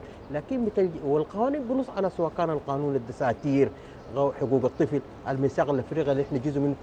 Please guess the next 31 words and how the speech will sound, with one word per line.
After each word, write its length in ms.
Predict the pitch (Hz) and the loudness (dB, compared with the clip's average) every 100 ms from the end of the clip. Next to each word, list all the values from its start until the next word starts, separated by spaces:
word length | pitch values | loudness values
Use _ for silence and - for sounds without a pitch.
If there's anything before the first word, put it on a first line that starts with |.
| - - | -10 -6
قانون 280 | 127 139 135 | 0 2 2
الطفل 280 | 131 165 139 | 2 0 2
ألفين 300 | 131 - 143 | 2 4 2
وعشرة، 300 | 131 143 - | 2 -2 -4
حتى 360 | - 208 - 180 | -4 -8 2 2
القوانين 440 | 147 139 143 156 | 4 2 2 0
الجنائية، 420 | 135 135 143 170 - | -2 -2 -2 -2 0
كل 160 | 427 | -2
القوانين 340 | 370 240 240 233 | 0 2 2 2
بتنص 280 | 226 277 311 - - - - - | 0 0 -2 -6 -16 -16 -10 -2
على، 240 | 185 180 - | 0 0 0
على 140 | 156 156 | -4 -2
حقوق 260 | 185 202 | -2 0
الطفل، 300 | 185 160 151 | 0 0 -2
قانون 220 | 135 139 139 | 0 2 2
الأحوال 280 | 131 160 147 | 2 2 2
الشخصية 380 | - 123 180 | 0 -6 -4
بت-، 260 | 185 196 220 - - - | -4 -2 -2 -4 -12 -4
لكن 340 | 180 180 294 | -2 -2 -2
يفترض 300 | 262 - 262 247 - - | -2 0 -2 -2 -2 2
تطبق 240 | 254 233 - | 4 4 4
تلقائيا 280 | 190 220 226 | 4 6 4
بدون 320 | 190 202 240 | 2 0 2
ما 120 | 214 | 0
تستعين 420 | 180 - 175 208 | -2 -6 2 4
بالمحاكم. 460 | 185 156 151 151 151 | 4 2 0 -4 -4
المحاكم 380 | 151 - 240 220 | -4 -2 -2 -2
بتستعين 380 | - - 170 | -4 -6 -4
بها 180 | 175 - - - - - | 2 2 0 -8 -10 -8
في 60 | 143 | -4
حالة 240 | 147 139 | -2 -4